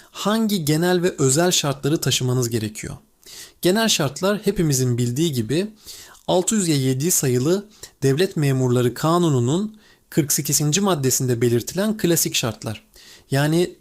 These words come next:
Türk vatandaşı olmak, kamu haklarından mahrum olmamak, belirli suçlardan mahkum olmamak ve erkek adaylar için askerlikle ilişiğinizin bulunmaması gibi. Özel şartlar ise biraz daha detaylı. Öncelikle ilan edilen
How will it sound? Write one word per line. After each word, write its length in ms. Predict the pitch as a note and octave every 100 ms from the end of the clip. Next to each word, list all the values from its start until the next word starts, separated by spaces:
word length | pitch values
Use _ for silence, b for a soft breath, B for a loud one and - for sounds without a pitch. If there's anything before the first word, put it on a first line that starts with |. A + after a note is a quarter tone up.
| -
Türk 240 | G#3+ G#3
vatandaşı 520 | D3 - A#2+ A#2 -
olmak, 500 | B2 A#2 G#2+ - - _ b b b
kamu 300 | - F3 F3+
haklarından 600 | D3+ C#3+ C3+ B2 A#2+ A#2
mahrum 440 | A#2 A#2 A2+ B2 B2
olmamak, 560 | E3+ D#3+ B2 C#3 - B B B B
belirli 440 | B2+ D3+ F#3 G#3+
suçlardan 580 | G#3+ D#3+ - C3+ A#2+ A#2+
mahkum 500 | A#2+ A#2+ A2 - B2
olmamak 520 | C#3+ D#3 A#2+ B2+ C#3 - B B B C3+
ve 120 | -
erkek 420 | B2+ A#2+ - G3
adaylar 360 | F3+ D#3 D3+ D3
için 320 | C3+ - B2 -
askerlikle 800 | C3+ A#2+ - C3 C#3 C#3+ C3 -
ilişiğinizin 800 | C3+ A#2+ - C3 B2+ A#2 B2+ A#2+
bulunmaması 540 | C3 D3 C3 A#2 -
gibi. 260 | G#2+ - - _ _ _ -
Özel 220 | D#3 A#3+
şartlar 340 | - G#3 G#3+ A3
ise 200 | G#3 D#3+
biraz 240 | C#3 A#2
daha 180 | A#2+ A#2
detaylı. 440 | A2+ A#2+ A#2 A2 - -
Öncelikle 680 | D3 D3+ G3+ A#3 C#3+ F3+ G#3 -
ilan 300 | C3+ F#3+ G#3
edilen 360 | D#3+ C#3 B2+